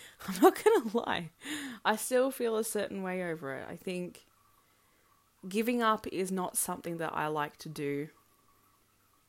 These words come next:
But that learning lesson showed me that sometimes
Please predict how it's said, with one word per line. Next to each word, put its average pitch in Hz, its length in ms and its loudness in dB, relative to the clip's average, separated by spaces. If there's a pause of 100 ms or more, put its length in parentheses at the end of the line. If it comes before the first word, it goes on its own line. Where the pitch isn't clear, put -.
(840)
But 170 460 2 (320)
that 180 280 6
learning 175 420 0
lesson 156 340 -4
showed 151 400 -4
me 147 220 -4
that 143 360 -4
sometimes 156 1400 0